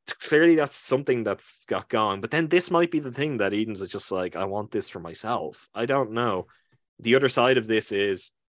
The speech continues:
if Lasry is seeing the big payday coming and thinking, "Okay, this is a good time to leverage my sale because I can command a higher price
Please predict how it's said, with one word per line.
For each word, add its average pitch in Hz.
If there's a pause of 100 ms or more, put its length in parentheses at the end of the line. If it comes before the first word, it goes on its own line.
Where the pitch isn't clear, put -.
(100)
if 113
Lasry 147
is 135
seeing 101 (1500)
the 117
big 117
payday 95
coming 80
and 78
thinking, 85
"Okay, 101
this 113
is 135
a 127
good 120
time 104
to 101
leverage 104
my 101
sale 123 (440)
because 101
I 95
can 95
command 113
a 104
higher 104
price 92